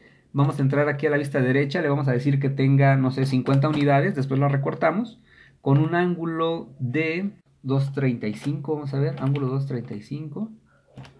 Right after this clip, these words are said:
Ok, le vamos a poner un ángulo de doscientos treinta y cinco para que quede hacia aquí abajo.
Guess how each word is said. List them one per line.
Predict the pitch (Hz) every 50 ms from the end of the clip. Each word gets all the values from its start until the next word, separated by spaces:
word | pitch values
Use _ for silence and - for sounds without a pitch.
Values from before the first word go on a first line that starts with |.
| _ _ - - - _ _ _ _ _ _ _ _ _ -
Ok, | 156 143 196
le | 190 190
vamos | 202 220 220
a | 208 208
poner | 196 185 190 190
un | 185 185
ángulo | 185 185 185 190 190 170
de | 143
doscientos | 135 131 135 - - - 170
treinta | - - 131 120 131 123
y | 110
cinco | - 147 165 - 196 -
para | - 147
que | 139 139 -
quede | 139 147 151
hacia | 147 135 131
aquí | 123 - 147
abajo. | 147 147 147 151 143 208 247 254